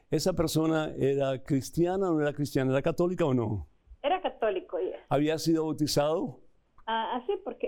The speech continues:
Speaker 2: era portugués. Los portugueses son muy católicos.
Speaker 1: Ah, eso no tiene nada que ver. <laughs> Es decir, pero bueno, asumamos que, que era católico. Eh, tiene que, tiene que haber un proceso de nulidad de ese matrimonio.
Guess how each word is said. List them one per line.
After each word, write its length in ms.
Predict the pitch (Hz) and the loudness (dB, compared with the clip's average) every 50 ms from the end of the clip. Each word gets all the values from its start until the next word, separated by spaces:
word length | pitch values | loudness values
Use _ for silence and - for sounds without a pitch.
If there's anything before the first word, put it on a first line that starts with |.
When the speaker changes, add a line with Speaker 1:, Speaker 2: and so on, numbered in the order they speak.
| - 220 233 | 0 2 2
Speaker 2:
era 280 | 233 247 240 240 233 | 2 2 0 0 0
portugués. 540 | - 226 208 208 - 185 170 175 208 240 233 - - - - | 0 -2 -2 -2 -4 -4 -2 0 -2 -2 -2 -6 -12 -16 -12
Los 160 | 190 190 185 - - | -10 -10 -10 -10 -6
portugueses 520 | - 185 185 - 175 175 190 190 202 196 190 | -6 -6 -6 -6 -6 -6 -6 -6 -6 -8 -10
son 160 | 202 190 196 | -12 -12 -12
muy 140 | 190 190 - | -12 -8 -6
católicos. 640 | 190 175 180 - 185 190 185 175 - - 175 - | -6 -6 -2 -2 -2 -2 -2 -4 -8 -10 -6 -2
Speaker 1:
Ah, 100 | 135 127 143 | 0 0 0
eso 140 | 135 147 160 | 2 0 0
no 80 | 151 | 0
tiene 160 | 139 156 156 160 160 | 0 0 0 0 0
nada 60 | - | 0
que 60 | 339 | 2
ver. 120 | 151 156 | 0 0
<laughs> 1040 | - - - 440 440 - - - 1077 - 440 415 - - 392 415 - - 277 226 170 | 0 0 -2 -2 -4 -6 -8 -4 0 0 0 0 0 0 -2 -2 0 0 0 0 2
Es 180 | 196 180 175 - 175 151 | 2 0 0 -2 0 0
decir, 220 | 147 160 156 - - - - - - | 0 0 0 -2 -4 -10 -16 -20 -4
pero 220 | - 170 165 151 143 | -2 0 2 2 2
bueno, 240 | 165 180 160 123 - - - - | 2 0 0 -2 -4 -8 -14 -4
asumamos 600 | - 151 143 - - 143 156 165 185 208 214 214 - | -2 0 0 2 2 2 2 2 2 0 0 -2 0
que, 320 | - 170 156 151 139 107 | 0 0 0 0 -2 -2
que 180 | - 143 143 143 | 0 0 0 2
era 160 | 147 156 147 | 0 0 0
católico. 560 | - 151 - - 135 117 117 - - - - - - - - _ | 0 0 0 2 0 0 0 -2 -4 -6 -8 -12 -20 -20 -8 _
Eh, 140 | 135 139 131 | -2 -2 0
tiene 300 | - 165 185 185 190 185 | 0 0 2 2 2 0
que, 340 | 196 185 175 165 - 127 131 - | 0 0 0 -2 -4 -6 -8 -2
tiene 300 | 156 165 165 175 175 170 | 0 2 2 2 0 0
que 220 | - 170 160 147 | 0 0 2 2
haber 340 | 135 135 139 143 147 160 160 | 2 2 2 2 0 0 0
un 200 | - 143 139 151 | 0 0 0 0
proceso 600 | 143 143 151 139 - 156 160 156 - - 160 151 143 | 2 0 0 2 0 0 0 0 0 0 0 2 2
de 160 | 147 139 123 | 2 2 2
nulidad 580 | 127 131 127 123 120 120 113 127 131 139 143 | 2 2 2 2 2 0 0 2 2 0 0
de 320 | 139 139 139 127 120 131 127 | -2 -6 -4 -2 0 0 0
ese 180 | 123 - 135 | 0 2 2
matrimonio. 580 | 123 120 120 - 127 117 117 120 120 120 117 - | 2 2 2 0 0 0 2 2 2 0 0 -2